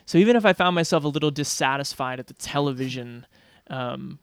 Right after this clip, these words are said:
grammar of the show at times, like, I think, I think it's, he probably did need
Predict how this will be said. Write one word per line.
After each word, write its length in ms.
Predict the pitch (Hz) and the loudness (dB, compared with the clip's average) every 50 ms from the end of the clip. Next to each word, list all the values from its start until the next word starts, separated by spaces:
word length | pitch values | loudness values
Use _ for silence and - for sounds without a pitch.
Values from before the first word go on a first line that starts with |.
| _ 196 | _ -20
grammar 560 | - - 131 127 131 135 135 135 135 135 131 131 | -12 -10 -8 -4 -4 -2 -2 -2 -2 -4 -4 -6
of 160 | 135 131 127 | -6 -8 -10
the 80 | - | -10
show 480 | 131 - - - - 131 135 135 131 135 | -10 -8 -6 -4 -4 -4 -4 -4 -4 -6
at 160 | 131 - - | -8 -10 -12
times, 580 | - - - 139 131 135 - - 123 - - - | -12 -8 -8 -6 -6 -6 -6 -8 -8 -10 -10 -10
like, 320 | 139 135 - 147 - - _ _ _ _ _ _ _ _ _ _ _ _ _ _ | -8 -10 -10 -12 -14 -20 _ _ _ _ _ _ _ _ _ _ _ _ _ _
I 100 | 160 156 | -2 -2
think, 280 | 156 - 202 208 196 - - - | 2 2 0 0 0 -6 -4 -2
I 80 | 165 | -2
think 180 | 165 - 214 196 | 0 0 0 -2
it's, 120 | 208 - - _ _ - | -2 -6 -8 _ _ -2
he 100 | 180 185 | -2 -2
probably 500 | - - - 165 165 190 196 196 220 196 | -2 0 2 2 2 2 2 0 0 0
did 240 | 147 170 196 269 262 | 4 4 4 4 4
need 360 | 202 135 - - - - - | 0 -4 -6 -8 -10 -12 -14